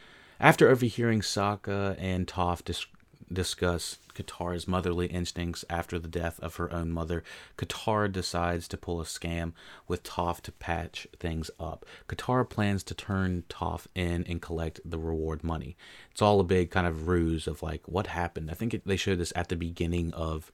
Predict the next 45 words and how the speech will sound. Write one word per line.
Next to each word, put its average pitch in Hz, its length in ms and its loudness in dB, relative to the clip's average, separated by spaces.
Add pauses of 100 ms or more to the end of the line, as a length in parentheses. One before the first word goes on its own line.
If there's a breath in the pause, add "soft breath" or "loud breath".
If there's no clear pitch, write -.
(300 loud breath)
the 87 120 6
episode, 82 460 2
so 82 120 2
it's 82 120 -2
like, 82 180 -6
wait, 82 220 -4
why 82 200 -2
is, 131 280 -4 (280 loud breath)
what's 120 200 4
happening? 123 480 4
And 92 100 4
then 90 60 4
they 90 120 4
do, 85 160 2
like, 82 140 -2
a 82 40 -2
flashback. 78 640 -6 (680 loud breath)
Um, 85 440 6 (280 loud breath)
with 95 220 4
Toph 123 340 6
metal 107 260 4
bending 98 300 4
her 92 100 4
way 87 240 4
out 87 100 2
of 87 80 0
jail, 82 320 0
the 82 100 -4
plan 92 440 0 (680 soft breath)
fails 151 540 12
when 117 100 6
Toph 107 360 4
is 98 100 0
placed 98 480 4
in 92 140 2
a - 20 2
non-bending 85 880 2
wooden 80 300 -2
cell, 73 520 -8
which - 320 -8 (280)
they 92 120 -2
should 113 180 0
have 95 60 4
known 80 220 0
that. 69 220 -10